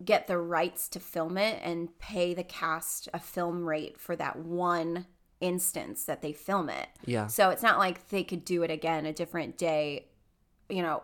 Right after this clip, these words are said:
Speaker 1: unless they wanted to pay them again and ask their permission again to do it, you know?
Speaker 2: Do you think that they tell them? Or,
Speaker 1: Yes.
Speaker 2: or, I would hate that. I'm not the type of performer where I don't wanna know shit.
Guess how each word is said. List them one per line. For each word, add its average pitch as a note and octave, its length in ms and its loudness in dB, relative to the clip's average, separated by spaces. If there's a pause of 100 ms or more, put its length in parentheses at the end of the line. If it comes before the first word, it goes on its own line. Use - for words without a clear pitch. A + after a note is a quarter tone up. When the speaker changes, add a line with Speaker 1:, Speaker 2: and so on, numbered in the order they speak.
Speaker 1:
unless F#3 240 0
they F3 100 -2
wanted E3 160 -2
to - 60 -10
pay F3 220 -2
them D#3 120 -4
again D#3 520 -2 (160)
and F3 160 0
ask - 260 -2
their E3 120 -2
permission D#3+ 420 -4
again D3+ 360 -6
to - 120 -10
do D#3+ 240 -6
it, - 220 -8 (200)
you F3+ 160 -2
know? E3 220 -2 (160)
Speaker 2:
Do E3 80 -2
you - 20 0
think E3+ 140 2
that D#3 80 -2
they B2+ 100 0
tell A2+ 240 -2
them? C3 380 -4
Or, A#2+ 240 2
Speaker 1:
Yes. A#2 120 4
Speaker 2:
or, A#2 160 0 (300)
I A2+ 80 -6
would G#2+ 120 -4
hate G2 200 -6
that. - 300 -6
I'm D3+ 100 0
not F3+ 100 2
the E3 60 -8
type D3 160 -2
of C#3+ 100 -6
performer A#2 440 0
where G#2+ 280 -2
I A#2 120 4
don't C#3 100 2
wanna C3 160 0
know G#2+ 160 0
shit. - 400 -2